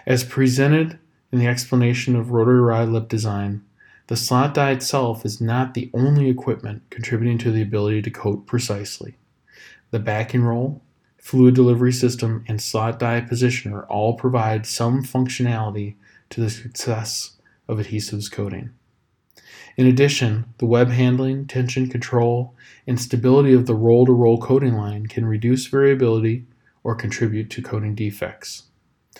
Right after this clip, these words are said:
For all equipment involved, it is critical to maintain temperature evenly.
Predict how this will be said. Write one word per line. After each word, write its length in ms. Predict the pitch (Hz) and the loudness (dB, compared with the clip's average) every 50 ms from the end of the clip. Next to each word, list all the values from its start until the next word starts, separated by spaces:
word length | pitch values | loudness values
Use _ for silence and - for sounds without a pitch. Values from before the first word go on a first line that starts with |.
| - - - - - - - - _ | -20 -20 -20 -20 -20 -20 -20 -20 _
For 200 | - - 123 120 | 0 2 4 6
all 220 | 120 127 143 156 | 6 6 6 6
equipment 400 | 156 151 - 147 - 131 135 127 | 4 2 0 0 0 2 2 2
involved, 560 | 120 117 113 117 113 113 117 117 113 110 - - _ _ _ | 2 2 2 2 0 2 0 0 -2 -4 -8 -16 _ _ _
it 120 | - 113 107 | -12 -8 -8
is 140 | 107 107 | -8 -8
critical 420 | - - - 131 131 131 127 131 120 | -8 2 4 6 6 6 4 0 -2
to 100 | 127 117 | -2 -2
maintain 480 | 113 110 110 107 - 113 113 110 110 | -2 0 -2 -2 -4 -4 -2 -2 -2
temperature 500 | 110 - 113 110 - 110 - - 98 - | -2 -4 -6 -6 -8 -10 -10 -8 -8 -8
evenly. 580 | - 113 113 104 101 101 98 101 101 101 - | -6 -6 -6 -6 -6 -6 -8 -8 -8 -10 -14